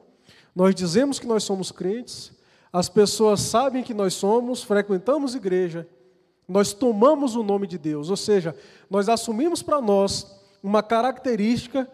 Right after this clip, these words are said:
de um outro reino, uma outra identidade. Você diz, "Eu tenho um outro dono." Mas aí você carrega esse nome de cristão, toma o nome de Deus sobre si, mas é em vão, porque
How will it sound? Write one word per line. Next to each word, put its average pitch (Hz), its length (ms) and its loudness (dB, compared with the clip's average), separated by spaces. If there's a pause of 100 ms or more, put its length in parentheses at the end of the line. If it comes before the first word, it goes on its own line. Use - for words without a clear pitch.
(140)
de 175 160 -2
um 254 120 2
outro 247 260 6
reino, 202 480 -2 (1080)
uma 254 180 4
outra 247 320 6
identidade. 196 720 -4 (800)
Você 220 300 2
diz, 208 180 -2
"Eu 233 100 4
tenho 247 200 0
um 233 100 0
outro 226 240 2
dono." 196 420 -2 (1300)
Mas 226 260 6
aí 247 140 4
você 247 340 2
carrega 233 380 0
esse - 180 -4
nome 285 300 2
de 302 80 -6
cristão, 220 640 -4 (260)
toma 254 240 0
o 233 40 0
nome 311 260 2
de 302 120 -4
Deus 214 280 2
sobre 202 260 -4
si, 202 380 -6 (1400)
mas 202 220 0
é 226 60 -2
em 226 100 -6
vão, 190 240 -4
porque 175 480 -8